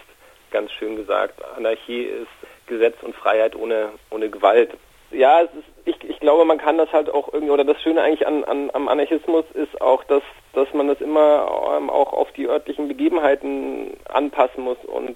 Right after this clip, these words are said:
ähm, es, es, es gibt jetzt da auch kein Grundrezept, das du eins zu eins immer übertragen kannst und ich glaube, es geht immer darum, irgendwie sich,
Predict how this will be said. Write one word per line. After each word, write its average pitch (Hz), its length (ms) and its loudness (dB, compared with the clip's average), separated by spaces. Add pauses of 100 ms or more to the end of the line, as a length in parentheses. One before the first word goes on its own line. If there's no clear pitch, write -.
ähm, 127 340 0
es, - 280 -12
es, - 220 -12
es - 40 -20
gibt - 200 -6
jetzt 143 160 -10
da 110 80 0
auch 131 200 2
kein 123 300 -4
Grundrezept, 127 720 0
das - 160 0
du - 100 -4
eins 127 240 -4
zu - 80 -4
eins 120 220 -4
immer 127 140 -4
übertragen 127 460 0
kannst 117 260 -8
und 117 140 -6
ich - 100 -12
glaube, 117 220 -4
es - 80 -20
geht - 160 -10
immer - 180 -4
darum, 120 380 0
irgendwie 123 220 -6
sich, 120 180 -10